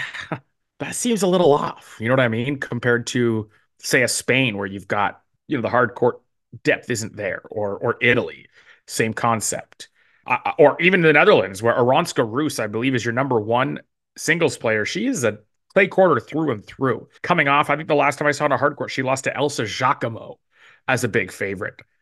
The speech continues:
um, <laughs> on the, on the, during those one twenty-five K series. So the top end, like, the, the ceiling for China is a lot higher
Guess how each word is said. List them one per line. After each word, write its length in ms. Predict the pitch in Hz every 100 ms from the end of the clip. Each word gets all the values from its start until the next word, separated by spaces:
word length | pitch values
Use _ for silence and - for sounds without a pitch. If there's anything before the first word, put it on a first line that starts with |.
| _
um, 400 | 120 120 110 123 135
<laughs> 100 | 156
on 80 |
the, 120 | 135 127
on 120 | 143
the, 80 | -
during 240 | 156 139
those 120 | 127
one 140 | 123 127
twenty-five 460 | 127 113 110 107
K 160 | 101 104
series. 340 | 110 98 98
So 240 | 120 101 92 - -
the 160 | 131 139
top 380 | - 190 208 -
end, 380 | 147 120 87 -
like, 240 | 135 131 135
the, 100 | 123
the 220 | 131 113
ceiling 580 | - - 220 196 120 110
for 160 | 117
China 360 | - 120 110 110
is 180 | 131 127
a 40 |
lot 280 | 127 143 -
higher 500 | 135 135 120 107